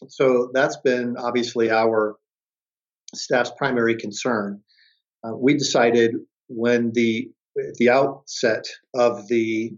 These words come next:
coronavirus quarantine that if any of our programs would be canceled, then we would,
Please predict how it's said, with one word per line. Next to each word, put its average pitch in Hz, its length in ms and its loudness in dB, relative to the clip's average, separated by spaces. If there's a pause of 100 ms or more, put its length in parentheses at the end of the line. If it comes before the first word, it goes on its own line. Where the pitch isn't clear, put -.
coronavirus 117 920 4 (680)
quarantine 117 800 0 (500)
that 120 260 2
if 170 220 4 (200)
any 175 280 4
of 135 200 0
our 117 220 0
programs 110 1040 -2 (300)
would 143 260 0
be 123 200 -4
canceled, 117 680 2 (580)
then 117 200 2
we 123 180 4
would, 113 460 2